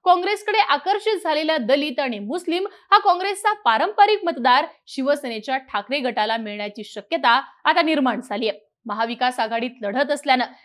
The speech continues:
जिथं काँग्रेसचा उमेदवार नाहीये तिथं हाच मतदार ठाकरेंकडे ट्रान्सफर होताना दिसू शकतो. ठाकरेंकडे मुस्लिम मतदार कसा आकर्षित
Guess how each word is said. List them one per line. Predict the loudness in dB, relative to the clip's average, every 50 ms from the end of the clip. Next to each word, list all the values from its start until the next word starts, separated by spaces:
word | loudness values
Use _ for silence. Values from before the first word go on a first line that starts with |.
| _ _
जिथं | -2 0 0 0 2
काँग्रेसचा | 2 0 0 0 -2 -6 -4 -2 -2 -2
उमेदवार | -2 0 0 0 -2 0 0 0 0 0
नाहीये | 0 -2 0 0 0 -2 -2 -8 _ _ _ _
तिथं | -8 -8 -8 -8 -12 -12 -10
हाच | -4 0 2 2 2 0 -4
मतदार | -6 -6 -4 0 2 2 2 2 0 -6 -14 _ _ _
ठाकरेंकडे | -6 -6 -4 -2 -2 -2 -2 -2 -4 -4 -6 -6
ट्रान्सफर | -8 -8 -8 -8 -8 -8 -6 _ -4 -4
होताना | -2 -4 -6 -8 -8 -6 -6 -6
दिसू | -4 -4 -6 -6 -6 -12
शकतो. | -12 -12 -14 -14 _ -12 -12 -12 -12 -16 -18 -18 -20 _ 2
ठाकरेंकडे | 2 2 2 2 -2 -2 -2 0 -2 -2 -2 -2 -4
मुस्लिम | -6 -6 -6 -6 -4 -4 -2 -2
मतदार | -2 -4 0 0 0 0 0 -2 -6
कसा | -6 -6 -2 -2 -2
आकर्षित | -2 -2 -4 -6 -8 -6 -6 -8